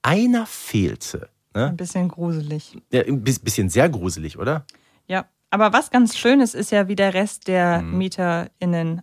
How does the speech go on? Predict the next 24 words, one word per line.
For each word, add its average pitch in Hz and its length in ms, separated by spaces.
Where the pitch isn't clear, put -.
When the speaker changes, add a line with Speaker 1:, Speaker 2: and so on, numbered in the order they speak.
Speaker 2:
auf 165 240
die 185 80
beiden 156 320
reagiert 147 720
Speaker 1:
Ja, 160 140
Speaker 2:
während 151 200
der 156 80
Speaker 1:
g-, 151 60
Speaker 2:
Mieterversammlung. 156 760
Speaker 1:
genau, 160 260
die 110 80
beiden 120 280
beschließen 147 440
jetzt 151 160
endlich, 135 340
weil 117 140
man 117 140
muss 165 200
ja 143 100
gegen 131 200
die 123 80
Blocksbergs 117 500
irgendwie 135 300
vorgehen. 127 640